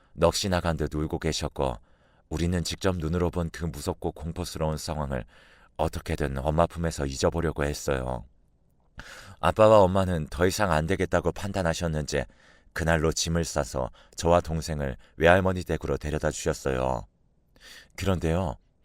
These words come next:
아직도 저는 이때만 생각하면 오십이 다 된 지금도 흘릴 눈물이 남아있나 봐요. 거의 쥐어짜는 수준으로 다 흘려냈다고 생각했는데 이 장면을 떠올리며 사연을 적는 동안 왜 또 눈물이 아릿하게 차오르는지 모르겠어요.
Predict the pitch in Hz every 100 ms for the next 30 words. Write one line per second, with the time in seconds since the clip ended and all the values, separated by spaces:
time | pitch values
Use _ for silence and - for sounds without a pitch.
0 | - - - 90 110 - 113 104 104 90
1 | 82 - 110 110 104 104 98 95 90 82
2 | 71 - - - 85 101 - 95 87 85
3 | 80 - 82 78 78 67 - - 110 123
4 | 113 92 82 76 67 64 71 78 78 80
5 | 71 65 67 65 - _ _ _ _ -
6 | - - - - - - 85 76 - -
7 | 92 87 90 92 95 - - 82 76 71
8 | - - - 87 101 107 98 90 85 76
9 | - 85 87 90 82 71 69 64 - _
10 | _ _ - 95 113 110 104 104 107 101
11 | 95 92 87 76 - - - 113 110 104
12 | 90 85 78 65 62 58 53 _ _ _
13 | _ - 76 85 73 73 78 78 64 64
14 | 64 78 - 85 71 - 87 92 85 82
15 | 69 69 71 76 73 - 67 60 60